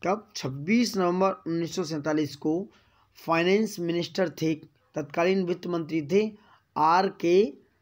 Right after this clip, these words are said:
षणमुखम चेट्टी ने पेश किया था। ये भी एक क्वेश्चन, इंपॉर्टेंट क्वेश्चन बन सकता है। नाम क्या है? आर के सन,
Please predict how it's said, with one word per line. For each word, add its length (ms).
षणमुखम 840
चेट्टी 340
ने 140
पेश 240
किया 200
था। 220
ये 120
भी 120
एक 120
क्वेश्चन, 260
इंपॉर्टेंट 380
क्वेश्चन 280
बन 140
सकता 260
है। 180
नाम 320
क्या 160
है? 360
आर 260
के 520
सन, 680